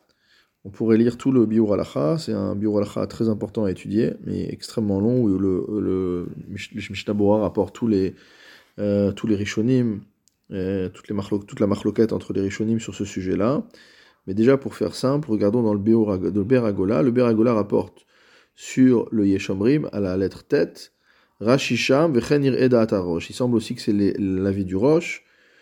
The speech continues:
au premier pérec de Hérouvin et au troisième pérec de Betsa, c'est l'avis du Smag, Sefer Mitzvot Gadol, le Smak, le Sefer Mitzvot Katan,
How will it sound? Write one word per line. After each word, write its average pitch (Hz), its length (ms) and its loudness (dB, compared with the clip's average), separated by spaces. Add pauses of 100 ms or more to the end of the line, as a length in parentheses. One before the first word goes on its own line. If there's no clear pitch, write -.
(240)
au 101 80 -4
premier 117 260 4
pérec 104 300 2
de 101 80 2
Hérouvin 139 560 2 (120)
et 107 60 -2
au 110 80 4
troisième 107 320 0
pérec 98 240 2
de 95 80 -2
Betsa, 117 560 0
c'est - 160 -10
l'avis 92 220 0
du 92 100 -8
Smag, 135 640 0
Sefer - 280 -8
Mitzvot 92 260 -2
Gadol, 123 500 4 (560)
le - 100 -8
Smak, 131 460 0
le 92 80 -4
Sefer 101 240 -4 (100)
Mitzvot 104 300 -2
Katan, 127 540 0